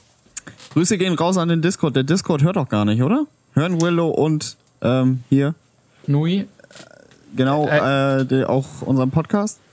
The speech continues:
Speaker 2: Ich hab ihr tatsächlich, äh, den letztens mal geschickt, als ich drüber redete und gesagt, wenn ihr, also wenn sie wirklich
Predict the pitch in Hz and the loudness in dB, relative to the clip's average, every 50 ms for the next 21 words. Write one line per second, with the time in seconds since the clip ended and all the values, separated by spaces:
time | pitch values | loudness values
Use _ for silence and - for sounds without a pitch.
0 | _ - - - 156 147 - - 190 196 - - 185 190 190 - - 185 147 - | _ -20 -10 -4 -4 -2 2 2 2 2 0 -2 -2 -2 -2 -2 -4 -4 -2 -2
1 | 165 165 - 185 - - - - - - 147 143 143 143 143 143 143 139 127 147 | -4 -2 -2 -4 -6 -6 -8 -8 -2 0 2 2 2 2 2 0 0 -2 -2 -2
2 | 143 143 147 147 143 143 143 135 139 143 143 - - - 139 131 - 139 131 131 | 0 0 2 2 2 0 0 0 0 -2 -2 -4 -4 -4 -4 -2 0 2 2 2
3 | 131 123 127 - - 208 202 202 - - - - - - _ _ _ _ _ - | 2 0 0 0 0 0 -2 -2 -4 -12 -12 -14 -16 -20 _ _ _ _ _ -20
4 | - - - - 143 143 147 143 - 165 151 147 135 123 147 151 160 175 165 - | -20 -12 -4 0 0 0 0 0 -2 0 2 2 2 4 2 2 2 0 0 0
5 | 180 180 - - 135 131 127 139 123 135 139 143 139 143 - 139 131 135 135 139 | 0 0 0 0 -2 0 2 2 4 4 4 4 2 0 -2 0 2 2 2 2
6 | 143 - 151 151 127 127 - - - - - 131 131 127 143 139 131 139 127 135 | 0 0 0 0 -2 -2 -8 -10 -4 -2 0 0 2 2 2 2 2 2 2 0
7 | - 143 139 - - | 0 0 -2 -4 -4